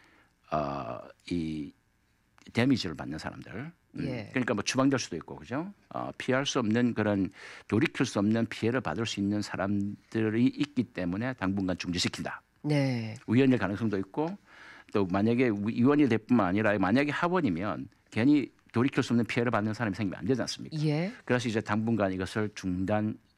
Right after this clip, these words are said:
Speaker 1: 어, 집행하는 것, 시행하는 것을 중단했습니다.
Speaker 2: 예.
Speaker 1: 지금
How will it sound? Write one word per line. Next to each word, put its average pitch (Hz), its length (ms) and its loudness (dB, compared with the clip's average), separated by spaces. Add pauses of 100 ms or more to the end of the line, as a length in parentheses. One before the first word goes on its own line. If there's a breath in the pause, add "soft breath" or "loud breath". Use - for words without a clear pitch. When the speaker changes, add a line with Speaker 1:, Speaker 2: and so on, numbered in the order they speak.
Speaker 1:
어, 87 60 -6
집행하는 104 540 -2
것, 80 80 -4
시행하는 117 380 2
것을 95 200 -4
중단했습니다. 90 760 -4 (120)
Speaker 2:
예. 131 360 2
Speaker 1:
지금 143 400 2